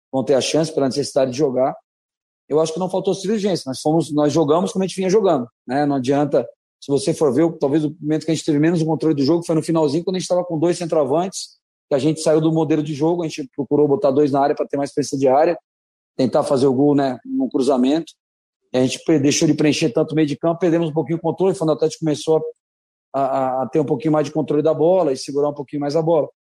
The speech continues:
Então, acho que a gente fez o que tinha que fazer, eu tenho, assim, plena convicção que, que os jogadores se dedicaram ao máximo, cada um, é, deu,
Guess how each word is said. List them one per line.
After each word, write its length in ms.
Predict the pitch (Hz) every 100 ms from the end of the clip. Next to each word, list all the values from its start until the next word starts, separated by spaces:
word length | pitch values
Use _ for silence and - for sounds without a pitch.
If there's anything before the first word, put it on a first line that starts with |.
| _ _ _
Então, 160 | - 143
acho 160 | 156 -
que 60 |
a 20 |
gente 140 | 175 -
fez 180 | 196 190
o 60 |
que 60 | 190
tinha 140 | 185
que 60 | 165
fazer, 340 | 180 147 180
eu 60 | 185
tenho, 220 | 175 160
assim, 240 | 147 143
plena 200 | - 156
convicção 500 | 160 151 143 - 151
que, 140 | 143 135
que 100 | 143
os 60 | 131
jogadores 320 | 139 135 143
se 40 |
dedicaram 380 | 147 123 147 143
ao 80 | 143
máximo, 480 | 123 135 160 - 143
cada 240 | - 135 135
um, 160 | 147 143 - _ _ _ _ _ _ -
é, 180 | 123 123
deu, 200 | 139